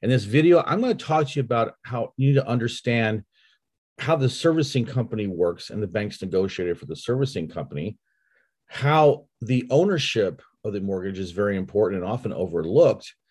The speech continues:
And finally, uh, there's a third component here. If the, if the, uh, government insures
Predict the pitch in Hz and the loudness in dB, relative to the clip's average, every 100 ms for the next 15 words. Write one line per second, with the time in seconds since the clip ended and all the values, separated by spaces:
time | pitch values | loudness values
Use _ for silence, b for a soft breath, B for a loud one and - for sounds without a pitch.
0 | _ - 107 110 117 151 143 113 110 101 | _ -6 -4 -2 0 2 4 2 2 -2
1 | - 101 101 95 107 101 107 - 147 170 | -6 -4 0 2 2 2 -4 0 2 4
2 | 139 110 113 113 107 95 101 101 - 107 | 2 -4 0 -2 -2 -6 -2 -2 -2 -2
3 | 107 78 _ - 110 110 90 87 - 95 | -4 -6 _ -2 -2 0 -4 -4 -6 -4
4 | 95 127 139 110 104 - - 104 98 - | 2 4 4 4 0 -6 -10 -8 -6 -2
5 | 165 151 95 87 - | 4 4 4 -2 -10